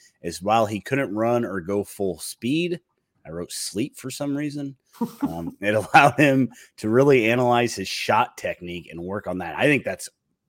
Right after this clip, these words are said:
Speaker 1: that sounds great. Like, a guy that relied on his speed and quickness and his ball handling got to work on his shot more. Um,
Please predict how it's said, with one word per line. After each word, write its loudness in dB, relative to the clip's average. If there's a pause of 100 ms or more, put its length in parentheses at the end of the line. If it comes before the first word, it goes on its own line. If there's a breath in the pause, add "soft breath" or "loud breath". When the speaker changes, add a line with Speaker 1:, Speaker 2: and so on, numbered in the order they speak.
(560)
Speaker 1:
that 2
sounds -6
great. -10 (160)
Like, -8
a -10
guy 2
that -2 (640 soft breath)
relied 0
on -4
his -10
speed -2
and -6
quickness -4
and -8
his -14 (120)
ball 2
handling -2 (320 soft breath)
got 0
to -4
work -2
on 0
his -8
shot -6
more. -2 (260)
Um, -8